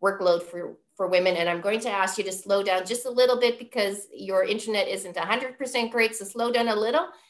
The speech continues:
and we'll, and, and I'll hand back to you.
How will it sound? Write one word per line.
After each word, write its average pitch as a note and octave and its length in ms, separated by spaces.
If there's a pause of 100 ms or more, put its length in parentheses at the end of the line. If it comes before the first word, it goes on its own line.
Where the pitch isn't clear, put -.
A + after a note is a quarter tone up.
(120)
and F#3 140
we'll, G3 200 (500)
and, F#3 240
and F#3 200
I'll F3+ 200
hand G3 260
back F#3+ 280
to F#3+ 60
you. E3 200